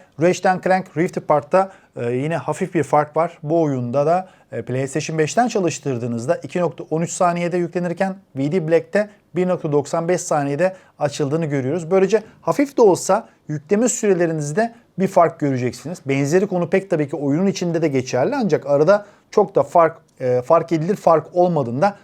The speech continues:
söylemek lazım. Çünkü dediğim gibi PlayStation,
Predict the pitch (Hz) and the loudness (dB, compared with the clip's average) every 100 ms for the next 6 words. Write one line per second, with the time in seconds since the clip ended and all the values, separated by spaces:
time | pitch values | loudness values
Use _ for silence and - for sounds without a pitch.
0 | _ - 170 139 160 156 113 107 - _ | _ 0 0 0 -6 -6 -8 -8 -12 _
1 | - - - - - 226 190 220 208 185 | -20 -20 -20 -18 -2 -2 2 2 4 2
2 | 156 165 170 180 165 185 | 0 0 0 0 -2 -4